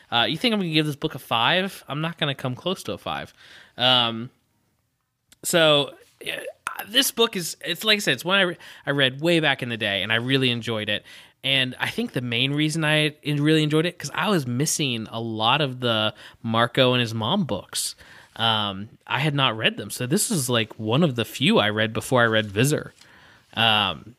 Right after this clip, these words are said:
so that was, that was big to me, and that was important. But like we had said, w-, we got a lot of these ca-, uh, action beats, we got a lot of these character beats, um, in earlier books.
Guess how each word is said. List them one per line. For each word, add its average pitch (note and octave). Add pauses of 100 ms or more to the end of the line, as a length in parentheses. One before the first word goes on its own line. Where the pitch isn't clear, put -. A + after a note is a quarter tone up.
so -
that D3+
was, A#2
that C#3+
was D3+
big B2
to B2
me, G#2+
and G#2
that B2
was A2
important. A2+ (440)
But F3 (320)
like E3
we F3+
had B2
said, G3
w-, B2 (100)
we F#3
got B3+
a G#3+
lot G3
of E3
these D#3
ca-, -
uh, A#2
action E3
beats, D#3+
we C3+
got A#2+
a A2
lot G#2+
of A2
these G2
character E3+
beats, D3 (420)
um, A#2
in A3
earlier G3+
books. B2+